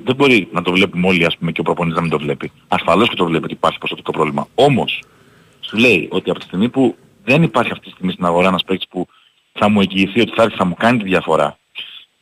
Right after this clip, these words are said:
ε, και ειδικά σε ένα σύνολο όπως ο Ολυμπιακός, που κακά τα ψέματα είναι μια οργανωμένη ομάδα, που παίζει ένα οργανωμένο μπάσκετ μέσα από σύστημα, δεν στηρίζεται στην ατομική ενέργεια του κάθε παίκτη,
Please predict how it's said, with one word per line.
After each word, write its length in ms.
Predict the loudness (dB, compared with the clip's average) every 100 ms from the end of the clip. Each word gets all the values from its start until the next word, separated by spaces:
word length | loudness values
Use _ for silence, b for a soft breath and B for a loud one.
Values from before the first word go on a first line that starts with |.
| -8
ε, 280 | -4 -2
και 280 | -4 0 0 2
ειδικά 340 | 0 2 0
σε 80 | 2
ένα 100 | 0
σύνολο 220 | 0 2
όπως 200 | 2 0
ο 20 |
Ολυμπιακός, 460 | 0 2 0 0 -2
που 80 | -4
κακά 220 | -6 -2
τα 80 | 0
ψέματα 280 | 0 0 0
είναι 80 | 2
μια 140 | 2
οργανωμένη 420 | 4 4 2 2
ομάδα, 300 | 4 4 2
που 60 | -2
παίζει 220 | -2 0
ένα 160 | 2 2
οργανωμένο 440 | 2 2 2 2
μπάσκετ 300 | 2 0 -2
μέσα 180 | -2 -2
από 160 | -2 -2
σύστημα, 480 | -2 -2 -6 -6 -8 _ _ _
δεν 140 | -2 0
στηρίζεται 300 | 2 0 0
στην 140 | 0
ατομική 320 | 0 0 0
ενέργεια 460 | 2 2 0 -2 -4 _ _ _
του 100 | -2
κάθε 200 | -2 0
παίκτη, 380 | -4 -4 -6